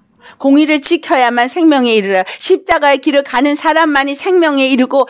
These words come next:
육체의 길을 따르는 사람은 반드시 사망에 이르릅니다.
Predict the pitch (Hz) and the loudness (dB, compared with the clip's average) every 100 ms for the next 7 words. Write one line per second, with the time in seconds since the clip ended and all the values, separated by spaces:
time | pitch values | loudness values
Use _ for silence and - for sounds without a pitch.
0 | - 247 302 - 311 277 269 262 294 311 | -4 -4 -4 -2 -4 -2 -2 -2 0 0
1 | 330 330 320 277 254 247 254 - 320 480 | 0 0 0 0 0 0 -2 -2 -4 -2
2 | 494 453 415 415 - - - 330 359 339 | 0 0 0 -2 -4 -14 -6 -2 0 0
3 | 277 247 262 - 220 214 185 175 170 143 | -2 -2 -2 0 0 0 0 0 0 -2
4 | 147 | -6